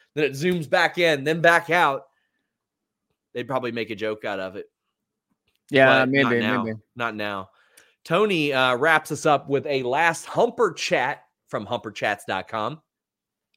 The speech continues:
Speaker 1: Says, "I asked these questions to Phil and Reg, and I'm, I'm gonna ask tonight with Denise as well. I, hopefully I can get a response from Alex and Kate too, so bear with me. Is there some expectations troop beat you have for wrestling that was created 'cause of W W E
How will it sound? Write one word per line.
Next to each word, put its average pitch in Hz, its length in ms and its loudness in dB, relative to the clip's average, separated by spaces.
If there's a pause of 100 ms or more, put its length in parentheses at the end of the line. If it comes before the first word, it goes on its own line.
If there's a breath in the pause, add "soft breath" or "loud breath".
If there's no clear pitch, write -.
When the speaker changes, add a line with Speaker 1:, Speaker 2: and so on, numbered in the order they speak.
(400 soft breath)
Speaker 1:
Says, 165 160 -2
"I 185 100 4
asked 208 180 -4
these 220 160 -4
questions 139 400 -2
to 127 60 -12
Phil 113 260 -4
and 107 120 -8
Reg, 92 320 -4 (500 soft breath)
and 127 160 -2
I'm, 123 180 -4
I'm 120 540 -4 (280)
gonna 151 200 -2
ask 113 300 -4
tonight 107 340 -6
with 107 300 -4
Denise 101 360 -8
as 92 120 -16
well. 104 440 -2 (180)
I, 107 120 0
hopefully 127 400 -2
I - 20 0
can 123 100 -8
get 120 100 -4
a 120 40 -2
response 117 340 -4
from 123 160 -16
Alex 104 320 -4
and 110 100 -14
Kate 104 200 -8
too, 107 160 -10
so 143 140 -6
bear 107 240 0
with 220 220 4
me. 85 200 -16 (600)
Is 135 160 -6
there 139 320 2
some 233 320 -2
expectations 156 760 -4
troop 135 380 -8
beat 120 260 -8
you 113 120 -6
have 117 220 -2
for 117 120 -6
wrestling 120 480 -6
that 98 120 -12
was 104 100 -14
created 151 580 -4
'cause 131 140 -6
of 123 80 -8
W 117 200 -4
W 107 320 -4
E 92 240 -8